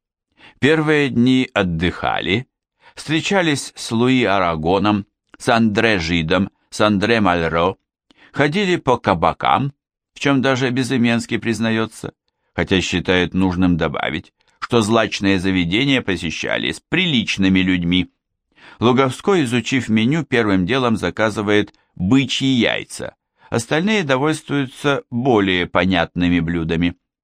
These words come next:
На второй неделе пребывания, десятого декабря,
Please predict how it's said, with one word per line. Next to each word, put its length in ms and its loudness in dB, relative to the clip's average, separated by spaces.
На 120 0
второй 440 2
неделе 420 -2
пребывания, 840 -4
десятого 580 0
декабря, 560 -4